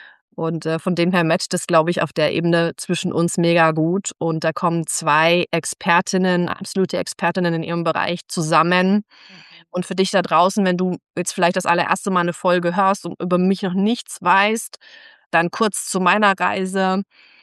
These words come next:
Speaker 1: Ich komme eigentlich aus dem Sportbereich, hab Sport und B W L studiert, bin schon sechsundzwanzig <laughs> Jahre im Sportbereich beruflich tätig, hab ganz, ganz viel Expertise und Erfahrung mit Bewegung, Ernährung.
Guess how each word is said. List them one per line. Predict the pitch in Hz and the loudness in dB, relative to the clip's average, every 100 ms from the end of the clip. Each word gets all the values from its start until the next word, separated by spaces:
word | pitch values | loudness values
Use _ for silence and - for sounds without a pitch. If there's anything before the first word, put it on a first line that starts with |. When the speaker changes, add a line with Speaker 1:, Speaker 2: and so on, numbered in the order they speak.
| _ _ _ - | _ _ _ -8
Speaker 1:
Ich | 190 180 - - - - _ _ _ | -4 -4 -6 -8 -12 -16 _ _ _
komme | - 226 | -2 2
eigentlich | 202 208 | 2 2
aus | 190 | -2
dem | |
Sportbereich, | - 208 220 185 185 190 | 0 0 2 2 2 0
hab | - | -6
Sport | - 180 185 | -2 0 2
und | |
B | 170 160 | 2 2
W | |
L | 139 | 0
studiert, | - 180 175 | 0 -2 -2
bin | - | -2
schon | 196 175 | -2 -2
sechsundzwanzig | 180 196 185 170 202 190 | -2 -2 0 0 0 0
<laughs> | |
Jahre | - 208 - 196 | 0 -2 -2 0
im | 214 | 0
Sportbereich | - 170 202 - 185 170 175 175 - _ - | 0 -2 -2 -4 -2 2 2 0 -8 _ -14
beruflich | 170 180 180 277 - 226 - | -2 0 2 2 2 -2 -2
tätig, | - 190 190 185 - - - - | 0 0 2 0 -2 -20 -18 -2
hab | 196 - | -2 2
ganz, | 196 208 | 0 2
ganz | 208 185 | 0 -2
viel | - 196 | -2 -2
Expertise | 175 - 180 - 220 196 | -2 -2 -4 -2 -2 0
und | 175 | -2
Erfahrung | 170 - 202 190 180 | -4 -4 -2 0 0
mit | 170 - | -2 -4
Bewegung, | 170 190 208 190 190 | -2 0 0 0 0
Ernährung. | 175 180 190 190 180 175 | 0 0 0 2 0 0